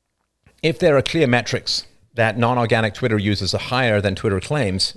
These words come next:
that to me would be just a personal opinion. Again, nothing legal here, just my personal opinion, that would be a kind of fraud, right? If, if you had really sketchy metrics for establishing less than five percent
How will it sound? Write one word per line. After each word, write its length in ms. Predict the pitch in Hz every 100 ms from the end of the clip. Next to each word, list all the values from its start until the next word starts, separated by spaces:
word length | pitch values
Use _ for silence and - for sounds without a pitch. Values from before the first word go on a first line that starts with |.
| -
that 220 | 101 101
to 80 | 104
me 160 | 101
would 180 | 95 90
be 180 | 101 101
just 340 | 107 165 -
a 60 | -
personal 440 | - 139 131 143
opinion. 320 | 131 147 143 135
Again, 240 | 110 85
nothing 260 | 95 131 117
legal 240 | 113 104
here, 220 | 92 90
just 160 | 92 -
my 100 | 107
personal 320 | 160 165 117
opinion, 320 | - 104 90
that 160 | 98 98
would 80 | 95
be 100 | 90
a 60 |
kind 240 | - 90 82
of 80 |
fraud, 340 | - 156 98 - _ _ _ _ _ _ -
right? 200 | 87 -
If, 240 | 92 - -
if 220 | 98 -
you 280 | 98 92 90
had 520 | - 98 92 90 80 101
really 260 | 101 95
sketchy 380 | 87 117 87 98
metrics 420 | 90 87 90 -
for 340 | - 92 82 - - _ -
establishing 800 | - - 104 92 - 92 85 78 _ _ _ _ _ _ -
less 180 | 90
than 140 | - 90
five 240 | 90 87
percent 420 | 82 - 87 82